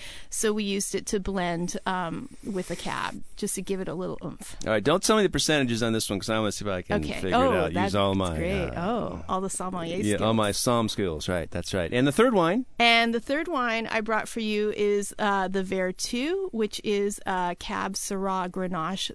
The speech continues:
Speaker 1: three-year age blend in French oak barrels.
Speaker 2: Cab Syrah Grenache. Cab Syrah Grenache. Okay, C S M.
Speaker 1: Yes,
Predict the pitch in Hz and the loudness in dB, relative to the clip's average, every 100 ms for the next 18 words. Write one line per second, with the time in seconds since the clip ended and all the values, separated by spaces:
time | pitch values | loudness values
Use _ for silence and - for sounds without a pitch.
0 | - 202 220 214 196 190 - 185 175 175 | -8 -4 -2 -2 -2 -4 -6 -6 -4 -4
1 | - 175 175 165 160 156 160 - - - | -4 -4 -4 -6 -6 -8 -8 -10 -10 -12
2 | - - - - - - 117 120 120 113 | -14 -14 -14 -16 -14 -6 -4 -2 -2 0
3 | 113 110 - - 98 101 85 92 - 92 | 0 0 -4 -4 -2 0 -2 -6 -8 -6
4 | 98 - 101 98 98 98 82 - - 120 | -4 -2 -2 0 -2 -2 -2 -2 -2 0
5 | 120 117 - 104 101 - 73 58 - - | 0 -2 -2 -4 -2 -4 -6 -8 -12 -12
6 | - 214 165 - - | -6 -4 -4 -6 -8